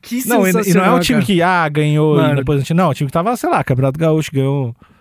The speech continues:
Speaker 1: Deus, Deus é muito bom, né, cara? Deus, Deus, ele
Speaker 2: E aí, o que,
Speaker 1: agora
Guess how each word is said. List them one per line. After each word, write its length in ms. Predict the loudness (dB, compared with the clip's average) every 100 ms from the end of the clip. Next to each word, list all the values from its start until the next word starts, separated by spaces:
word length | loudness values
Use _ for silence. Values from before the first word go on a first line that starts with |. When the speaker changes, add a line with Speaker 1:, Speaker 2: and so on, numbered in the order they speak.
| _ -16 -16 -12
Speaker 1:
Deus, 420 | -6 -4 -2 -4
Deus 200 | -4 -4
é 40 |
muito 160 | -4 -6
bom, 260 | -6 -4 -4
né, 80 |
cara? 140 | -8 -10
Deus, 280 | -8 -8 -8
Deus, 280 | -6 -4 -4
ele 200 | -6 -8 _ -20 -20 -20 -8 -2
Speaker 2:
E 60 | 0
aí, 200 | 2 2
o 40 |
que, 40 | 2
Speaker 1:
agora 320 | 0 0